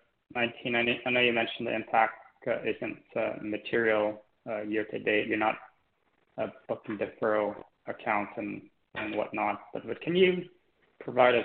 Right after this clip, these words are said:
sense of any sort of quantification or directional impact that you've experienced? Is it a couple million here and there in each, each segment, or is it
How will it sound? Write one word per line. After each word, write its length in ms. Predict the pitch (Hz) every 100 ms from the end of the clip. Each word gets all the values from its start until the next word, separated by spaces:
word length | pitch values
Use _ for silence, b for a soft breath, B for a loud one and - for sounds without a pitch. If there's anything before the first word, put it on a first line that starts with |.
| -
sense 280 | 117 117 - 120
of 220 | 110 101 - _ _ _ _ _ _ _ 123
any 260 | 120 117 -
sort 160 | 117
of 100 | 107 104 -
quantification 1040 | - 117 104 98 - 110 107 - 117 107
or 320 | 107 101 95 - _ _ _ _
directional 500 | - 104 107 - 104
impact 540 | 104 104 117 113 - -
that 160 | 113
you've 180 | 113 113 - _ _ _ _ _ _
experienced? 640 | 110 - - 120 117 120 -
Is 100 | 113
it 120 | 113 110 - _ _ _ -
a 60 |
couple 260 | 110 - 113
million 360 | 107 107 107 104
here 160 | 104
and 100 | 104
there 160 | 104 104
in 80 | 107
each, 140 | 104 - - _ _ -
each 120 | - -
segment, 460 | 110 107 110 107 - - _ _ _ _ _ _ _
or 80 | 107
is 100 | 104
it 160 | 104